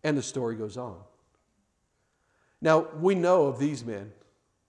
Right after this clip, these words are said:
Every one of them is well known in Christianity, at least in Christian history, and,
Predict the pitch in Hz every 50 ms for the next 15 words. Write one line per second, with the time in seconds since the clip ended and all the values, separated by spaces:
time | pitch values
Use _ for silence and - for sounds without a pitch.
0 | _ _ _ _ _ _ _ _ _ _ - - 170 175 185 170 170 175 185 185
1 | 165 156 143 135 135 135 113 127 135 147 156 156 151 147 147 147 151 151 151 151
2 | 147 135 - - 165 151 - - 139 143 147 147 147 147 143 151 147 147 143 123
3 | 120 135 143 139 - - 143 135 131 123 - 160 143 - - 147 139 131 139 143
4 | 139 139 - - 147 151 151 147 147 143 123 107